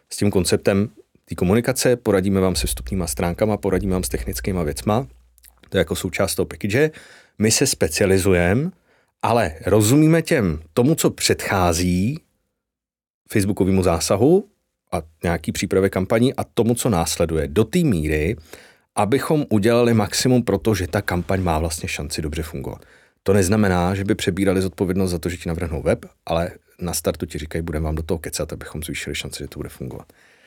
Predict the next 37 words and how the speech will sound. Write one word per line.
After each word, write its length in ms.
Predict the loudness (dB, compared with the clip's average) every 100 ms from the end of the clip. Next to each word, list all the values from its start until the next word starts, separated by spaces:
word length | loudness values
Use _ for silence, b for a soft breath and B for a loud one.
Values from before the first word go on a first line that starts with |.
| b b b
Takže 360 | -8 -2 0 0 0
je 60 | 0
to 120 | 0
o 60 |
tom, 160 | 2 0
že 80 | 0
se 60 |
to 80 | 0
musíš 260 | 0 -2 -2
naučit 300 | -2 -2 -2
prodávat, 540 | -4 -2 0 0 -2 -10
musíš 380 | -14 -10 -6 -6
jako, 460 | -6 0 0 0 -2 -4
eh, 280 | -4 -4
vědět, 220 | -2 0 0
jak 120 | -4
to 100 | -8
tomu 200 | -6 -4
klientovi 340 | -4 -2 -2
vysvětlit, 360 | -2 -4 -4 -2
že 80 | 0
mu 100 | 0
neříkáš, 500 | -2 -2 -2 -2 -4
„My 80 |
jsme 280 | -4 -2 -2 b b b b _ _ _ _
P 100 | -8
P 140 | -4 -4
C 160 | -4
specialisti 640 | -4 -4 -2 -2 -2 -6 -2
a 240 | -2 -2 -6 _ 0
U 40 | 0
X 140 | 0
specialisti 640 | -4 -6 0 -2 0 -6 -2
a 220 | -4 -4
nějaký 280 | -4 -4 -4
další 220 | -4 -6
specialisti. 680 | -10 -8 -4 -4 -2 -2